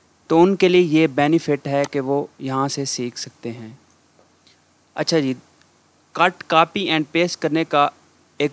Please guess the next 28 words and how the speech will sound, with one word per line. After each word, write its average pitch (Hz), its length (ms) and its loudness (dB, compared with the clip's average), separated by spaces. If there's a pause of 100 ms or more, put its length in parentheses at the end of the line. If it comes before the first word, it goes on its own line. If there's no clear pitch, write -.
(100)
दूसरा 147 320 2
method 135 380 -2
है, 131 140 2
वो 127 240 0
मैं 131 160 0
आपको 117 280 -2
बता 110 300 -8
देता 110 280 -14
हूँ। 123 180 -16 (2500)
आपने 156 280 -2
क्या 156 200 0
करना 156 300 -2
है, 135 260 -8 (1000)
ये 139 240 0
वाली 160 260 2
line 147 260 0
select 143 360 -6
करनी 170 240 -2
है, 180 160 -2 (1200)
then 143 120 -4
आपने 151 260 0
क्या 156 160 -2
करना 139 260 -4
है, 139 80 -2
Right 131 300 -2
click 170 240 -6
करना 180 260 -4
है। 175 220 -10